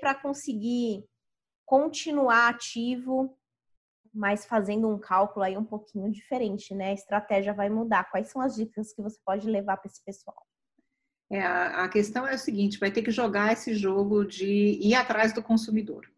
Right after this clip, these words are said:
Speaker 2: <laughs> Assim, não tem, não tem outro jeito. É, então, você vai ter que atendê-lo em casa.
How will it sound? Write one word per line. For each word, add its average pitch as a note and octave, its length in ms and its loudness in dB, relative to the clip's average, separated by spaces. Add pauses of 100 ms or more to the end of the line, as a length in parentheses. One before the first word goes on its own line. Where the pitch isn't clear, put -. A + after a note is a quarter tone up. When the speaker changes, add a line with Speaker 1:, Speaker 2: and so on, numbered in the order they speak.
Speaker 2:
<laughs> A#3 760 6
Assim, A#3+ 220 2
não A3 220 6
tem, C4+ 300 0
não B3+ 200 -6
tem C4 160 -4
outro C#4 200 -2
jeito. F#3+ 420 2 (480)
É, G3 140 2
então, G3+ 180 2
você G#3 200 2
vai G#3 160 4
ter A#3 120 0
que C4+ 80 0
atendê-lo A#3+ 640 2
em C#4 140 -8
casa. G3+ 720 2